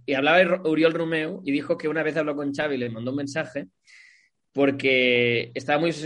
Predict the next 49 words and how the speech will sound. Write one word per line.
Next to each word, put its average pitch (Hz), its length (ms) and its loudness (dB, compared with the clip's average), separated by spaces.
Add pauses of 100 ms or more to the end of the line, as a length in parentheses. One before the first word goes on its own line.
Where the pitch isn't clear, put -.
estaba 147 580 0 (100)
preocupado 147 400 2
porque 139 200 -2
pe-, 135 200 -2
perdía 131 340 -2
pelotas 139 540 -4
en 120 160 -4
los 117 120 -6
partidos, 135 300 -4
no 139 60 -2
sabía 139 200 0
cómo 139 280 0
no 131 160 -4
perder 123 220 -4
pelotas. 110 340 -8
Dijo, 120 200 -10
"¿en 123 80 -4
qué 139 100 -6
jugador 147 320 0
me 143 120 -2
puedo 131 220 0
fijar?". 117 380 -12 (580)
Y 139 140 2
dijo 135 280 -2
que 147 100 0
se 123 100 -6
fijaría, 127 800 2
y 127 80 -8
se, 131 120 -4 (100)
y 120 220 -6
le 127 100 0
parec-, 123 440 -6 (180)
o - 60 -20
sea, 120 120 -6
se 127 120 -8
le 123 80 -2
ocurrió 127 240 -2
fijarse 151 300 -2
en 143 80 -6
Xavi, 165 320 0
le 143 60 -4
mandó 120 200 -2
un 131 40 -4
mensaje 131 260 -6
a 127 100 -4
Xavi, 151 320 -4 (840)
y 151 100 0
Xa-, 147 200 0
y, 127 760 4